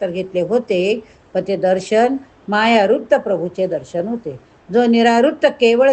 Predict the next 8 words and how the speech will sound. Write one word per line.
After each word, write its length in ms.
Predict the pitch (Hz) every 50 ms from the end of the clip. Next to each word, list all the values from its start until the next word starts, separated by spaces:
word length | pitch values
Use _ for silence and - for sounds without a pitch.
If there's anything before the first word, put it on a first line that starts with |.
| 254 -
शुद्ध 300 | - 285 262 233 - 269
ब्रह्माचे 640 | 233 226 220 220 220 220 247 269 269 254 - 233
दर्शन 440 | 202 190 180 170 - - 220 196 190
घेतो 540 | 175 196 185 190 190 180 175 202 233 254 - _ _ _ _ _
त्याला 200 | - 185 185 196
मुक्ती 380 | 175 170 180 - _ _ 262 294
मिळत 300 | 294 277 247 208 - -
असते, 600 | 170 147 - _ 226 240 262 269 254 262 -